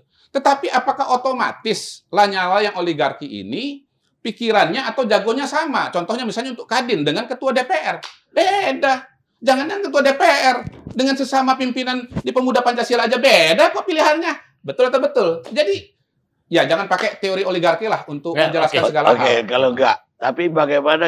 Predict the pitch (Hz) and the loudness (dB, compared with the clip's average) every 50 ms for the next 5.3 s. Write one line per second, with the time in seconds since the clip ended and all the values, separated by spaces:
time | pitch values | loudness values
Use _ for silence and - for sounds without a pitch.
0 | 151 139 147 127 143 139 131 135 120 - 131 127 127 127 127 120 95 - _ - | 0 -2 -2 -2 -2 -2 -2 -2 -4 -2 -2 -2 0 0 0 0 0 -2 _ -8
1 | 98 98 107 101 _ _ _ _ _ _ _ _ _ _ _ - 123 127 131 131 | -8 -8 -8 -8 _ _ _ _ _ _ _ _ _ _ _ 0 2 4 6 6
2 | 135 131 110 - _ _ _ _ - 147 147 - - - 180 175 156 127 135 143 | 6 4 2 -2 _ _ _ _ -2 -2 -2 -2 0 2 2 4 2 2 -2 -4
3 | 135 - 135 131 131 123 117 120 120 120 - - - 117 110 92 - _ - 123 | -4 -2 0 0 0 0 0 -2 -4 -4 -4 -2 0 0 0 -2 -4 _ -2 2
4 | 123 120 110 92 78 - _ _ _ _ _ _ - 104 127 151 156 156 151 156 | 2 2 2 2 -2 -6 _ _ _ _ _ _ -10 -6 -4 -4 -2 0 4 6
5 | 160 147 147 127 113 | 6 6 6 4 -2